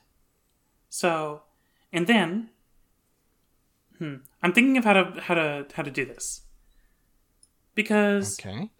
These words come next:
Speaker 1: Fane is focused on one thing right now. Control.
Speaker 2: Uh-huh.
Speaker 1: Fane wants to be in control of this situation.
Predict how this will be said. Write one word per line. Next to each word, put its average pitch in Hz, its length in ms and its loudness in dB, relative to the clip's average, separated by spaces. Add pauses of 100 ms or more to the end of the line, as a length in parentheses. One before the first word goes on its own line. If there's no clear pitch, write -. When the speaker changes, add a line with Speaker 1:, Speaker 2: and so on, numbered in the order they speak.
(140)
Speaker 1:
Fane 294 240 6
is 277 120 2
focused 208 320 0
on 170 100 -2
one 147 140 -6
thing 123 140 -10
right 113 140 -8
now. 98 120 -14 (580)
Control. 208 320 0 (380)
Speaker 2:
Uh-huh. 160 240 -6 (840)
Speaker 1:
Fane 240 300 6
wants 185 260 2
to 180 100 -4
be 143 260 -6
in 160 240 -4
control 165 340 -2
of 143 60 -4
this 143 120 -6
situation. 135 580 -8